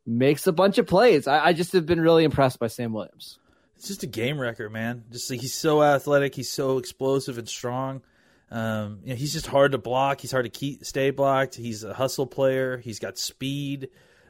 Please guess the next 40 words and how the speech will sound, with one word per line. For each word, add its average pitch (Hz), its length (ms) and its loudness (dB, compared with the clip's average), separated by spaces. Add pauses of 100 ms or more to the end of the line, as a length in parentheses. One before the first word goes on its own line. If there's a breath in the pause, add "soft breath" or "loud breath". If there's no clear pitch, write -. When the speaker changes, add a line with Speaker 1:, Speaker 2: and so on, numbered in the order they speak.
Speaker 2:
Um, 107 520 -6
you 131 140 -10
know, 113 160 -2
it's 113 220 -6
just, - 380 -10
it, 117 160 -4
it's 120 360 -8
just 170 160 -6
another 143 320 4
guy 143 320 4
that 127 160 2
if 117 80 0
he's 120 100 -4
on 131 120 2
the 127 80 -2
field 147 300 4
at 135 60 0
the 127 60 -6
same 139 220 -6
time 135 240 -4
as 117 100 -6
Micah 127 280 -2
Parsons, 127 600 -4
it's 110 160 -10
just 117 220 -10
like, 113 320 -6
it's 123 240 -6
almost 135 520 -4
too 139 120 -8
much 123 240 -10
to - 80 -16
keep 123 240 -10
up 123 200 -4
with 107 240 -6
because 110 360 -8
there's 104 160 -8
just 110 180 -12
chaos 117 560 -4
everywhere. 98 540 -12
So, 104 380 -8